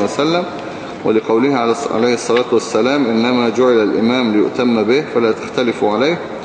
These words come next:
ولأنها صلاة مردودة من أربع، فلا يصليها خلف من يصلي الأربع كالجمعة،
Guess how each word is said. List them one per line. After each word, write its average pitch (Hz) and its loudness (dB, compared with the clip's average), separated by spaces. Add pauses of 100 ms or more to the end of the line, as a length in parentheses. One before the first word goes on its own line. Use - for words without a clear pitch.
(400)
ولأنها 123 2
صلاة 135 0
مردودة 113 2
من 110 0
أربع، 147 -2
فلا 127 0
يصليها 117 0
خلف 120 -4
من 107 0
يصلي 123 0
الأربع 110 0
كالجمعة، 139 0